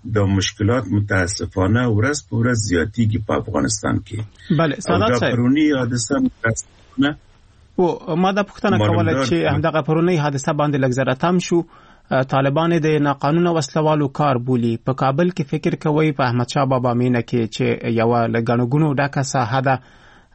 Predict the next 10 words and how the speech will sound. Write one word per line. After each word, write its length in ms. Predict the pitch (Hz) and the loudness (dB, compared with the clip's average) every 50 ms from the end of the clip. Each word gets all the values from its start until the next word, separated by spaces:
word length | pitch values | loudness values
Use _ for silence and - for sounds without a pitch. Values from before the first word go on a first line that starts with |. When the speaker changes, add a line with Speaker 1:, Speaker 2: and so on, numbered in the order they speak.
| - | -8
Speaker 2:
دغلته 400 | 123 117 143 156 175 156 - 160 | -4 -4 0 0 0 0 0 0
د 40 | 156 | 0
ناقانونه 520 | 156 151 151 147 - - 147 165 170 170 | 2 2 0 0 0 0 0 2 2 2
وسلوالو 460 | 165 156 143 - - 151 160 170 165 156 | 2 0 -2 -2 -2 0 2 2 2 2
موجودیت 480 | 156 151 147 139 147 143 175 180 180 - | 0 0 0 0 0 0 2 0 0 0
څومره 260 | - 190 180 170 165 | -2 0 0 0 0
توجیه 300 | - 151 139 131 131 131 | 0 -2 -2 0 0 -2
کېدلی 380 | 131 - 147 139 190 190 175 | 0 0 0 0 0 0 0
سي؟ 160 | 127 - - - _ _ _ _ _ _ _ _ _ - _ _ - _ _ - - - - - - - - - - - - - - - - - - - - - - - - - - - - - - - - 120 | -2 -4 -8 -18 _ _ _ _ _ _ _ _ _ -20 _ _ -20 _ _ -20 -20 -20 -20 -20 -20 -20 -20 -20 -20 -20 -20 -20 -20 -20 -20 -20 -20 -20 -20 -20 -20 -20 -20 -20 -20 -20 -20 -20 -18 -6 -2 0
Speaker 1:
اه، 280 | 123 117 113 107 104 | 2 2 2 0 -2